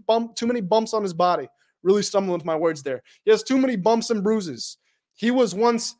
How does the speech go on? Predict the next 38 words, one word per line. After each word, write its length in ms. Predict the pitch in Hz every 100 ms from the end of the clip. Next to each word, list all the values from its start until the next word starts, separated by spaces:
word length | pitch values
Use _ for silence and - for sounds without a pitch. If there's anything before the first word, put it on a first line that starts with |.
| _
the 80 | 175
best, 320 | 220 - 196
maybe 240 | 202 220
the 80 | 208
best 260 | 220 214 -
two-way 300 | 240 233 214
player 240 | 220 214
in 100 | 208
the 80 | 202
N 120 | 202
B 120 | 202
A 60 | 233
because 220 | 151 -
he 60 | 175
was 100 | 185
so 140 | 214
sensational 540 | 202 190 180 202 196 196
on 100 | 190
defense. 420 | 214 190 123 - _ _ _ _ _
He, 120 | 180
he 160 | 202 196
can't 240 | 190 247
stay 160 | 220 233
in 60 | 214
front 180 | 226
of 80 | 226
anybody 440 | 208 233 214 208 175
anymore. 440 | 160 143 110 - _ _ _ _ _ _ _ _ _ _ _ _ -
Steph 280 | - 226 220
Curry 280 | 220 233 214
is 80 | -
still 260 | 220 196 147
all 280 | 185 202 165
world. 380 | 151 120 110 _ _ _ _ _ _ _ _ _
We're 120 | 190
talking 320 | 202 240 233 214
about 180 | 208
LeBron 580 | 190 170 185 185 180 175